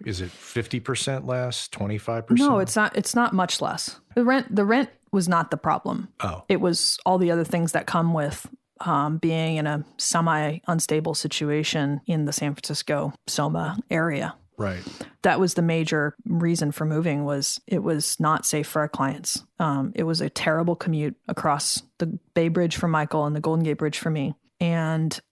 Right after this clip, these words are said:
Speaker 2: our rent was not cheap in any way, and the overhead of the building was quite a lot.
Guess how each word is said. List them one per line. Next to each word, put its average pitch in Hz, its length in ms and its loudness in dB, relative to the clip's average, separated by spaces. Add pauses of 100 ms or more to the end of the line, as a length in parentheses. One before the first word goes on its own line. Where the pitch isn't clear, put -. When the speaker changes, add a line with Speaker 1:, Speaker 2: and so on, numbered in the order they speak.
(140)
Speaker 2:
our 170 180 2
rent 165 300 -2
was 170 220 2
not 156 420 2 (180)
cheap - 320 2 (220)
in 160 160 0
any 151 220 -2
way, 143 400 -2
and 160 180 0
the 156 100 0
overhead 156 300 0
of 151 60 -2
the 160 80 -4
building 160 400 -2
was - 180 -6
quite 147 240 -2
a 165 80 -8
lot. 160 340 0